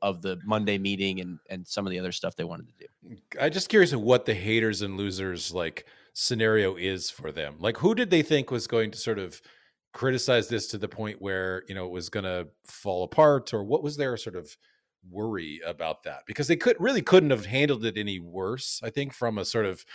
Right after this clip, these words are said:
Speaker 2: rollout perspective with their own membership, with the media in general. Like, I, I really wonder what their worry was. Like, th-, that the New York Times op-ed page was gonna rip it, like,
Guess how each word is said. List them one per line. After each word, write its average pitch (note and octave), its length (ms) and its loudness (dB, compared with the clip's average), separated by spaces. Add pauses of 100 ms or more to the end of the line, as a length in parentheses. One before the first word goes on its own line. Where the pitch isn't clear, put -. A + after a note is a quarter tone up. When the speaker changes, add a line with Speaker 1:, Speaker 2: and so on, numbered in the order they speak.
(300)
Speaker 2:
rollout B2+ 360 8
perspective B2+ 340 4
with A2+ 120 0
their F#2+ 120 0
own F#2+ 140 -2
membership, D3+ 520 6
with G#2 140 -4
the F2+ 220 -8 (180)
media A#2 360 2
in G2+ 80 -4
general. C3+ 400 4
Like, G#2 220 0 (400)
I, B2+ 140 -4
I - 20 6
really F3 260 8
wonder D3 320 2
what A2+ 360 0
their B2 140 2
worry F#2 600 -10
was. F2+ 420 -8
Like, B2 180 -2
th-, B2 160 -4
that B2 140 0
the B2 80 -2
New B2+ 80 -4
York B2+ 140 2
Times B2+ 240 2
op-ed A#2+ 400 4
page D3 320 4
was C3 100 -2
gonna D3+ 220 4
rip D3 260 6
it, G#3 220 6
like, B2+ 180 6